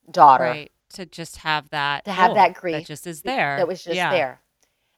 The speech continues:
Speaker 1: And my mother was not.
Speaker 2: Mm.
Speaker 1: I'm really clear about that. My mother was not, because that's not who she was. She
Speaker 2: Right.
Speaker 1: was a very forgiving human being, but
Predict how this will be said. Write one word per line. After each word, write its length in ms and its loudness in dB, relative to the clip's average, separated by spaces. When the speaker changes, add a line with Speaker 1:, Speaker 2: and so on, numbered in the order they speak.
Speaker 1:
And 120 -10
my 100 -6
mother 400 -10
was 280 -18
not. 440 -18
Speaker 2:
Mm. 340 -18
Speaker 1:
I'm 320 -10
really 320 -10
clear 300 -16
about 340 -14
that. 180 -18
My 100 -20
mother 340 -20
was 280 -20
not, 460 -20
because 160 -18
that's 200 -4
not 140 -10
who 100 -18
she 240 -18
was. 480 -20
She 160 -12
Speaker 2:
Right. 80 -6
Speaker 1:
was 240 8
a 100 -12
very 260 2
forgiving 440 -14
human 280 -20
being, 340 -18
but 180 -12